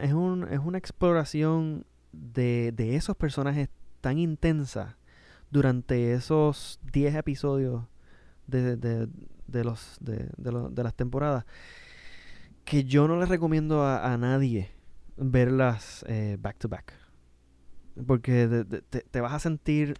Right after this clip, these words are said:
pesado, eh, triste.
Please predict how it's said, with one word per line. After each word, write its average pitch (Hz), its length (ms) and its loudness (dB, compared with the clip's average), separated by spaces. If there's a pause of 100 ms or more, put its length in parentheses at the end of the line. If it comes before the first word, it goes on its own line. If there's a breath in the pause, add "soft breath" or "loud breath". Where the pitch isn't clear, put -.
(580)
pesado, 123 840 4 (580)
eh, 117 260 -2 (240)
triste. 127 1200 4